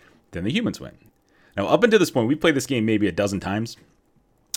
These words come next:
uh, and we had never had a human, <laughs> human victory. Uh, it's incredibly fun, but I was starting to wonder whether or not it was impossible. However, this time around, the mi-, a miraculous thing happened, Justin. The humans won.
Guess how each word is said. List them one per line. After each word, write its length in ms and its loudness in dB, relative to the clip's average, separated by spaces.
uh, 340 -4
and 260 -4
we 100 2
had 140 2
never 220 0
had 200 2
a 40 0
human, 320 0
<laughs> 280 -10
human 200 -2
victory. 440 -6
Uh, 320 -6
it's 180 -4
incredibly 440 4
fun, 300 2
but 120 0
I 100 2
was 100 0
starting 180 2
to 60 -2
wonder 240 -2
whether 180 -2
or 40 -2
not 120 -6
it 40 -12
was 80 -16
impossible. 580 -4
However, 560 -8
this 220 -6
time 240 -4
around, 460 -8
the 120 -6
mi-, 360 -4
a 100 -6
miraculous 760 2
thing 200 -6
happened, 300 -14
Justin. 460 -16
The 100 -2
humans 300 2
won. 280 -8